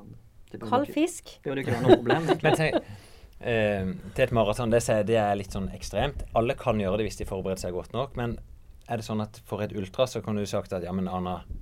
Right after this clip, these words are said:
Speaker 3: du kan jo bare være med på et ultraløp.
Speaker 1: Mm.
Speaker 3: Ja?
Speaker 2: Ja, men ikke få meg til å ta i hånda i <laughs> nå.
Speaker 3: Nei, det skal jeg ikke gjøre, men, men du mener det at det er faktisk oppnåelig for folk å gjennomføre dette. Men da må de ha god tid, regner jeg med.
Speaker 1: Ja, du kan jo, noen løp kan du jo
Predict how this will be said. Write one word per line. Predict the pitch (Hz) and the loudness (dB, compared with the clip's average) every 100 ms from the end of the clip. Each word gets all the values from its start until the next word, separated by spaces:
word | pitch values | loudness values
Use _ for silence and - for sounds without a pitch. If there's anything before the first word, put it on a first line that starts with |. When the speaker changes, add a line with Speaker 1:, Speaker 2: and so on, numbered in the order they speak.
| - - - 98 | -12 -14 -14 -10
Speaker 3:
du | 92 | -8
kan | - 104 | -4 -2
jo | 90 | 0
bare | 110 98 | 2 2
være | 85 | -2
med | 87 | -6
på | 90 | -8
et | 90 | -8
ultraløp. | - 110 131 - - | -6 -4 -4 -6 -8
Speaker 1:
Mm. | 135 139 - - - - - - - | -8 -6 -10 -12 -12 -12 -16 -12 -6
Speaker 3:
Ja? | 120 185 - - - - - - - - | -4 -6 -16 -20 -20 -20 -20 -20 -16 -2
Speaker 2:
Ja, | - | 0
men | - - | 0 2
ikke | - - - | 0 6 10
få | 302 | 12
meg | 262 247 | 12 10
til | |
å | - | 8
ta | 277 240 | 10 10
i | 226 | 8
hånda | 220 233 247 233 | 8 6 8 8
i | 247 - 427 | 8 10 8
<laughs> | - - 302 | 10 8 10
nå. | 330 453 - | 12 10 8
Speaker 3:
Nei, | 539 - | 6 8
det | - | 8
skal | - 180 | 8 8
jeg | 147 | 8
ikke | |
gjøre, | 123 | 6
men, | 131 120 - | 4 2 -2
men | - 135 | 0 2
du | |
mener | 131 127 139 | 4 4 6
det | 120 117 | 6 6
at | 113 110 110 | 4 4 0
det | 113 110 | 2 2
er | 107 110 110 110 | 2 0 -2 -6
faktisk | - 107 - 110 - | -8 -8 -6 -8 -8
oppnåelig | 95 92 95 | -6 -4 -6
for | 98 | -6
folk | 95 92 98 | -6 -4 -4
å | |
gjennomføre | 90 90 - 98 | -6 -8 -6 -4
dette. | 98 - - - - - - | -4 -6 -8 -6 -4 -4 -4
Men | 113 | -2
da | 110 | 0
må | 127 | 2
de | 139 | 2
ha | 110 | 0
god | 107 | -2
tid, | 117 135 | -2 -2
regner | 120 107 | -2 -2
jeg | 98 | -6
med. | 95 - - - - - - - - - - - - - | -10 -12 -12 -10 -10 -10 -10 -10 -8 -8 -8 -12 -12 -8
Speaker 1:
Ja, | 214 202 | -4 -4
du | 117 107 | -4 -6
kan | 104 | -8
jo, | 107 110 | -8 -8
noen | 110 135 170 | -6 -4 -2
løp | 160 156 160 | 0 -2 -4
kan | 135 139 | -8 -6
du | 143 | -6
jo | 123 | -4